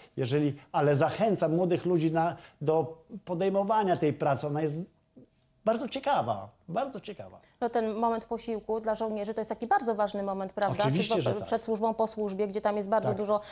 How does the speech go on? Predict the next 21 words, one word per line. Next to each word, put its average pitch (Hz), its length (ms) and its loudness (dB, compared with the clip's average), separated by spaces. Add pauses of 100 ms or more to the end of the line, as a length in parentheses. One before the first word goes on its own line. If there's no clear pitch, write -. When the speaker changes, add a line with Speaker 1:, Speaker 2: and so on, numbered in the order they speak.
(140)
Speaker 2:
e, 202 160 4
treningu, 214 400 0
poligonu, 214 440 0
nerwów, 208 520 4
e, 196 40 4 (180)
Speaker 1:
Mhm. 196 260 -2
Speaker 2:
tak 202 180 0
naprawdę, 196 440 2
Speaker 1:
Mhm. 214 180 4
Speaker 2:
wyzwań. 190 400 2 (200)
To, 233 200 4
to 240 180 0
te, 233 160 2
ten 233 200 2
moment 240 400 0
właśnie, 233 320 0
e, 214 360 2
m, 208 600 -6
przy 247 160 0
stole, 226 360 4
to - 60 -8